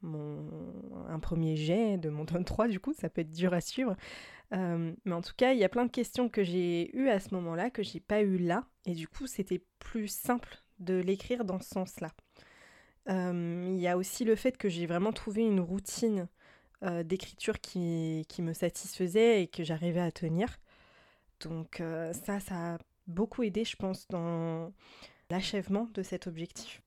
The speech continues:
Je vais continuer du coup avec du coup, les objectifs à faire pour l'année prochaine. Donc en tout cas, l'objectif de cette année, il était accompli, c'était de terminer le premier jet. Donc, euh, voilà, <laughs> je me félicite. <laughs> Donc, euh, je suis, je suis super contente, évidemment,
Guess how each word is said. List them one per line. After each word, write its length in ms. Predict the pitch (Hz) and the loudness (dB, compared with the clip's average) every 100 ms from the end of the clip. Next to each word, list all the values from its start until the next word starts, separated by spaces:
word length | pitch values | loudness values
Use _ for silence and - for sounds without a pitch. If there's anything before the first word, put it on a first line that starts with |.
| 226 | -8
Je 220 | 180 170 | -4 4
vais 80 | 180 | 4
continuer 440 | 202 226 - 233 254 | 6 4 4 4 4
du 140 | 208 | 2
coup 180 | 196 175 | 2 4
avec 320 | 185 214 - | 4 2 -2
du 120 | 180 | -8
coup, 140 | - 262 | -2 2
les 260 | 196 180 | 2 2
objectifs 760 | 208 196 202 - 262 - - - - | 2 0 -2 -4 -4 -4 -10 -16 -2
à 140 | 180 | -2
faire 240 | - 233 | 4 2
pour 140 | - 196 | 4 2
l'année 200 | 190 214 | 4 4
prochaine. 440 | - 190 165 160 - - | 2 0 0 -4 -4 -2
Donc 180 | 170 - | 0 6
en 100 | 190 | 6
tout 140 | 233 | 8
cas, 140 | 254 | 10
l'objectif 500 | 254 208 220 - 240 | 10 10 4 0 -2
de 100 | 202 | 2
cette 220 | 196 185 180 | 4 4 2
année, 340 | 165 175 220 | 2 4 4
il 100 | 196 | 4
était 260 | 180 - 170 | 2 2 0
accompli, 600 | 165 165 170 - 208 254 | -2 -2 -4 -2 0 0
c'était 320 | 254 180 220 | 0 2 4
de 100 | 185 | 4
terminer 600 | 196 190 190 170 175 196 | 4 2 2 2 2 2
le 320 | 196 185 185 175 | 2 4 4 2
premier 380 | - 220 180 | 0 0 2
jet. 140 | 160 - - | -2 -8 -6
Donc, 340 | - 196 185 190 | 2 4 6 6
euh, 220 | 170 156 | 6 0
voilà, 460 | 147 151 151 196 160 - | -2 -4 -2 -4 -4 -2
<laughs> 380 | - - - | 0 0 0
je 160 | 190 185 | 0 2
me 140 | 220 | 2
félicite. 520 | 226 190 180 - 220 - - 285 - 202 | 2 0 -2 -6 -8 0 4 4 4 2
<laughs> 420 | 285 359 330 254 | 2 -2 -4 -4
Donc, 200 | 185 - | -4 0
euh, 160 | 185 175 | 2 4
je 120 | 170 | 2
suis, 460 | 165 - 190 190 175 | 0 0 2 4 4
je 80 | 170 | 2
suis 220 | - 190 | 0 -2
super 340 | 226 202 196 | 0 0 2
contente, 380 | 196 180 190 - | 0 0 0 0
évidemment, 500 | 175 165 160 156 220 | -2 0 2 2 0